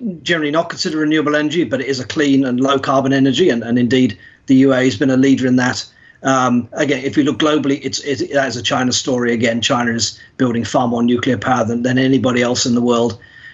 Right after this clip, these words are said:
Uh, and when we talk about hydrogen, that's kind of, you know, we, we use renewable energy to make hydrogen.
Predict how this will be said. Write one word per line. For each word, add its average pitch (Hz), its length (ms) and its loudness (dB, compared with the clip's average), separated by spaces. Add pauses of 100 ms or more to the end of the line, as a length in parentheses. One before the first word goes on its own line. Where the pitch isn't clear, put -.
(140)
Uh, 139 160 0
and 147 120 0
when 170 120 2
we 165 60 2
talk 175 160 0
about 147 120 0
hydrogen, 190 380 -2
that's 202 180 -2
kind 208 260 -2
of, 170 200 -4
you 170 80 -2
know, 135 120 -2
we, 156 200 4
we 165 180 -2
use 156 180 0
renewable 151 320 0
energy 139 180 -2
to - 120 -8
make 151 180 0
hydrogen. 156 540 -4